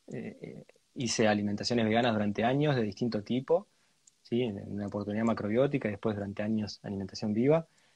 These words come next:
No, no, no es algo en particular con eso. Tengo, eh, claros puntos de vista diferentes, ¿no? Y, y los podría explicar por qué, pero,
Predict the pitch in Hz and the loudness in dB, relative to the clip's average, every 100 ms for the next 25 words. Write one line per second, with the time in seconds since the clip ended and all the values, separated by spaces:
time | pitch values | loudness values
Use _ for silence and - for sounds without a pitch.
0 | _ _ - 107 107 107 110 110 113 120 | _ _ -8 -4 -2 2 4 4 4 4
1 | 117 110 110 101 107 107 110 131 131 123 | 4 2 0 0 -2 2 4 4 4 2
2 | 131 - 185 - - - _ _ - 110 | 4 4 2 -2 -16 -20 _ _ -4 -2
3 | 101 101 95 - _ _ _ _ _ _ | 2 0 -2 -8 _ _ _ _ _ _
4 | _ _ _ - 107 92 - - - - | _ _ _ -6 -6 -6 -10 -12 -16 -18
5 | - - - _ _ _ _ _ - - | -20 -20 -20 _ _ _ _ _ -20 -20
6 | _ _ - 120 120 127 117 110 107 135 | _ _ 4 6 6 4 2 2 4 2
7 | 135 127 107 104 101 - 143 120 104 101 | 4 6 6 4 0 4 6 6 4 2
8 | 180 226 _ 101 98 98 101 - 127 135 | 0 0 _ -6 -6 -6 -4 4 4 6
9 | 120 131 147 165 123 110 101 | 6 6 6 6 6 6 4